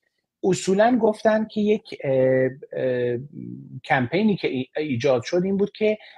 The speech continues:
از مراقبت کنندگان باید مراقبت بشه.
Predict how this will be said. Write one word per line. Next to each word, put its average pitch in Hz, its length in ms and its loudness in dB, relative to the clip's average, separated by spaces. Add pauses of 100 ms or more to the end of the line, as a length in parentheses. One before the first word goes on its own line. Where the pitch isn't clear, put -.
(120)
از 156 400 2
مراقبت 147 1120 2
کنندگان 147 1040 2
باید 170 480 2
مراقبت 135 760 0 (120)
بشه. 90 320 -12